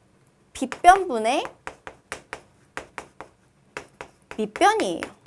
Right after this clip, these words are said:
그래서 우리가 코사인 C를 쓰세요라고 하면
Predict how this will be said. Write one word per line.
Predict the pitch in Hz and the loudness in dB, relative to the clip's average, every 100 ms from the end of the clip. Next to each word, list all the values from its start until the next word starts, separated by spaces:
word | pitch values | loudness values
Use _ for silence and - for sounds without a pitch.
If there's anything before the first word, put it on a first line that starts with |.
| - - - - _ _ - - - - _ - _ _ - - - | -18 -18 -20 -20 _ _ -20 -20 -20 -20 _ -20 _ _ -20 -20 -10
그래서 | - 311 339 349 277 285 233 | 4 8 8 8 8 6 6
우리가 | 226 269 226 220 233 208 160 - | 4 4 6 8 6 4 0 -2
코사인 | 453 453 - 440 415 | 0 2 4 4 4
C를 | 392 - 392 440 | 2 2 0 0
쓰세요라고 | 403 370 320 294 339 220 170 240 | 0 0 4 8 10 8 6 2
하면 | 240 311 208 196 214 180 160 | 2 0 0 0 0 -2 -6